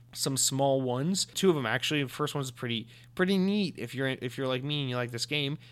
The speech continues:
Uh, so despite leaving the digital storefronts last year, Capcom have announced that twenty thirteen's DuckTales Remastered has once again been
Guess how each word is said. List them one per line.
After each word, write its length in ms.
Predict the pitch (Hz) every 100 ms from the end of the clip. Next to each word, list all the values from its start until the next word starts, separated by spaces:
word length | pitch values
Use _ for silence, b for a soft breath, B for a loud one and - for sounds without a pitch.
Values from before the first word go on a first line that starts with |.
| B
Uh, 160 | - 123
so 100 | 135
despite 400 | 135 - 165 143
leaving 320 | 147 160 156
the 80 | 135
digital 320 | 131 131 135
storefronts 640 | - 151 139 - 139 131 -
last 360 | 117 120 - 113
year, 340 | 151 139 139 B B -
Capcom 520 | 143 143 143 139 139 -
have 320 | - 127 120
announced 400 | 113 120 120 117
that 180 | 120 110
twenty 220 | - 135
thirteen's 440 | 135 135 113 135 113
DuckTales 540 | 95 123 - 123 117
Remastered 640 | 98 101 101 135 - 170 160 B B
has 160 | 139 123
once 220 | 131 127
again 240 | 120 123
been 240 | 120 120